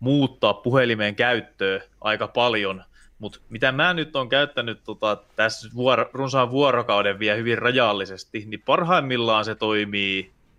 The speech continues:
aika vakuuttavasti, mut sit kyllä siellä on edelleen niitä samoja juttuja kuin suomen kielen puheentunnistuksen ja, ja yleisestikin sit tekoälyavustajien toiminnassa on, että,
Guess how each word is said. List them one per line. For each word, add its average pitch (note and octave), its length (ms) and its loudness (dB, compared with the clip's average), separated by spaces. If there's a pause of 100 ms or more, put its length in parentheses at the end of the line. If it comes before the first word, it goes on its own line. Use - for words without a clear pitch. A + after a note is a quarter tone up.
(640)
aika G2 300 2
vakuuttavasti, C#3 1080 0 (540)
mut A#2 140 -4
sit - 300 -2 (100)
kyllä A#2 140 -2
siellä C#3+ 300 2
on C#3+ 160 2
edelleen B2 540 2
niitä A2+ 200 -6
samoja A#2 560 2 (420)
juttuja A#2 520 0
kuin G#2 300 -6 (260)
suomen A#2 500 0
kielen G#2 500 0 (260)
puheentunnistuksen G#2+ 1160 -2
ja, G2+ 220 2 (520)
ja A2+ 100 4 (140)
yleisestikin A#2+ 720 0
sit A2 180 -8
tekoälyavustajien G#2+ 1400 0
toiminnassa A2+ 680 0
on, G#2+ 260 -2
että, G2+ 360 -4